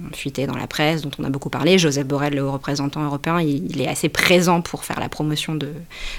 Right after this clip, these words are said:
de ce livre blanc de la défense européenne, effectivement, qui est censé aboutir sous présidence française. C'est une de nos priorités.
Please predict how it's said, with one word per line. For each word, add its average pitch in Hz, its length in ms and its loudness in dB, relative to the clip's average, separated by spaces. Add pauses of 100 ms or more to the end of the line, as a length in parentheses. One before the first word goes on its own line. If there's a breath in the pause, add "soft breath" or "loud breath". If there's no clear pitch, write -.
de 147 100 2
ce 135 380 2
livre 165 420 6
blanc 160 500 2
de 156 140 0
la 147 120 6
défense 147 320 0
européenne, 175 360 0
effectivement, 160 460 0
qui 151 100 -4
est 135 40 -2
censé 139 280 0
aboutir 135 380 -2
sous - 100 -8
présidence 131 380 -2
française. - 240 -2
C'est - 160 -2
une 131 100 0
de 131 80 -2
nos 139 80 -2
priorités. 135 460 -4